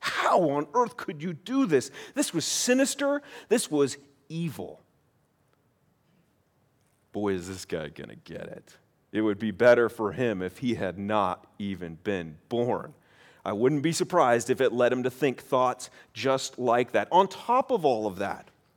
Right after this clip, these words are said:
there was something else that may have led them to believe that Jesus was about to display his power, that this was the moment that he's finally going to come,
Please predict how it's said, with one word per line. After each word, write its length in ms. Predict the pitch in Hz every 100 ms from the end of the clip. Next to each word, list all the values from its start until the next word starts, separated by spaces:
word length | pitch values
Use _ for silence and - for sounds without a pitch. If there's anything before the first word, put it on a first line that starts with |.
| _ _ _ _ _ _ _ _ _ _ - -
there 120 | 160
was 180 | 185 190
something 460 | - 240 247 240 233
else 380 | 185 190 - -
that 180 | 143
may 220 | 127 147 165
have 260 | 165 123
led 320 | 123 147 165
them 240 | 151 147 151 - -
to 160 | - 139
believe 840 | 147 131 131 185 131 104 120 - - -
that 180 | 143 104
Jesus 720 | 120 185 185 113 110 - - - -
was 260 | 135 139
about 380 | 147 120 117 123 -
to 180 | 120
display 580 | 110 117 - - 117 110
his 280 | 90 127 117
power, 480 | - 127 120 104 95
that 180 | 120 208
this 180 | 220
was 180 | 254 262
the 100 | 277
moment 500 | 247 233 196 139 123
that 120 | 139
he's 220 | 123 196 -
finally 560 | - 185 233 233 220
going 300 | 170 185 180 170
to 200 | 151 135 - - -
come, 460 | - 202 214 220